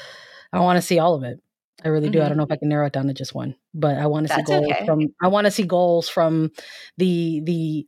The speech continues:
Speaker 1: unusual suspects. We know who the
Speaker 2: Mm.
Speaker 1: usual suspects are. I think we could
Speaker 2: I like that.
Speaker 1: obviously say, "Hey, A, B, C, D, E, F, G are the locks."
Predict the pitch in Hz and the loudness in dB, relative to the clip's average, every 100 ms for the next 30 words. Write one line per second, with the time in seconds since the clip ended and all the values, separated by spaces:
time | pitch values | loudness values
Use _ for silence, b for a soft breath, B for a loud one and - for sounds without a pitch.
0 | - 196 185 160 151 143 135 - 151 - | 0 2 2 2 0 -2 -2 -2 -6 -6
1 | - - - - - 175 208 220 269 190 | -12 -10 -12 -14 -4 0 2 2 2 2
2 | 175 165 - 143 - 139 - 135 - 120 | 2 0 -2 -4 -2 -4 -6 -8 -8 -8
3 | 110 170 151 151 151 160 147 98 85 - | -6 -6 -4 -2 0 0 0 2 0 0
4 | - - - - 170 160 - 160 - 151 | -6 -8 -8 -2 0 0 0 0 0 0
5 | 160 143 120 _ _ _ _ _ - 180 | 0 -2 -4 _ _ _ _ _ 0 0
6 | 160 170 - 180 165 160 156 160 147 165 | 2 0 0 -2 0 0 2 2 0 0
7 | 156 147 143 143 123 - - | 2 2 2 0 -2 -8 -14